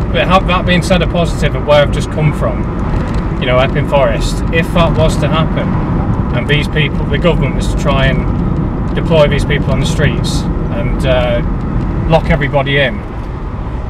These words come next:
it wouldn't happen. Just look how much countryside is all around us. It won't happen. So this is the Bell Hotel now on the left. Um, it looks really quiet now. I can't quite tell if there's anyone in there.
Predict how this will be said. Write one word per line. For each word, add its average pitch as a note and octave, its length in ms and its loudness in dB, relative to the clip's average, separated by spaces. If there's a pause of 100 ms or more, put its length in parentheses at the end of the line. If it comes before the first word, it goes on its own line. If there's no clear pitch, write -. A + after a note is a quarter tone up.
(180)
it D3 120 -2
wouldn't D#3+ 280 2
happen. D3 380 0
Just D3 160 -4
look F3 120 -2
how D#3+ 120 2
much C3 200 -4
countryside C3+ 520 -2
is A#2+ 100 -6
all A#2 140 -4
around C3 360 -2
us. - 200 -6
It - 400 -6
won't C#3 120 0
happen. D3 300 -2
So D#3 100 -4
this D3+ 160 -2
is C#3 60 -4
the C#3 60 -4
Bell C3 220 0
Hotel B2+ 380 -2
now C3+ 280 0
on B2 80 -2
the - 60 -4
left. B2+ 420 -2 (960)
Um, B2 460 -2 (1000)
it D#3 80 -4
looks E3 220 2
really E3 380 4
quiet D3 400 4
now. C3 200 0
I B2 60 -6
can't D3+ 240 -2
quite B2+ 220 0
tell C#3 220 2
if C3 100 0
there's C3+ 120 -2
anyone C3 240 -2
in B2+ 120 0
there. B2 240 0